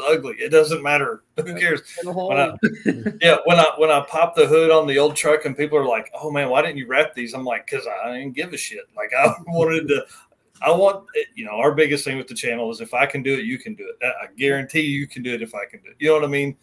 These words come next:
Speaker 2: Sure.
Speaker 1: And,
Speaker 2: Yeah.
Speaker 1: uh, and so if, you know, we built a log manifold for the truck, right? I mean, right, literally where I'm sitting right now, I, I built it right here and
Speaker 2: Yep.
Speaker 1: chopped up pieces of exhaust pipe that had been rusty before, and I would grind the edge off and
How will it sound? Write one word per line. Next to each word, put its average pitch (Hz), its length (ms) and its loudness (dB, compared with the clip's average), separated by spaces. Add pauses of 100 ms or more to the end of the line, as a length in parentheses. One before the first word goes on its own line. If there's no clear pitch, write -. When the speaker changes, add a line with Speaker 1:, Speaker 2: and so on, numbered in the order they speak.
(360)
Speaker 2:
Sure. 170 140 -10
Speaker 1:
And, 117 220 -4
Speaker 2:
Yeah. 107 80 -6
Speaker 1:
uh, - 120 -8 (160)
and 131 140 -8
so 123 260 -4
if, 135 280 -2 (160)
you 117 80 -10
know, 110 60 -6
we 127 80 -4
built 131 260 0
a - 20 -6
log 120 320 0
manifold 123 480 -4
for 139 140 -4
the 127 80 -4
truck, 127 420 -2 (320)
right? 135 280 0 (380)
I 113 40 -10
mean, 107 180 -6
right, 135 260 2 (300)
literally 151 300 0
where 135 140 2
I'm 131 100 0
sitting 139 260 -2
right 120 160 -2
now, 120 180 0 (280)
I, 113 40 -4
I 110 100 -8
built 120 200 -2
it 117 80 -12
right 117 240 0
here 123 220 -6
and 110 100 -8 (300)
Speaker 2:
Yep. 196 240 -12
Speaker 1:
chopped 143 340 4
up 147 220 4 (100)
pieces 147 380 -2
of 123 160 0
exhaust 120 480 -4
pipe 127 340 0 (120)
that 117 200 0 (240)
had 117 320 -10
been 120 380 -2
rusty 135 400 -4
before, 139 500 0
and 131 100 0
I 120 60 0
would 113 240 -6
grind 120 300 -2
the 120 100 -2
edge 127 180 -4
off 123 280 0
and 104 180 -14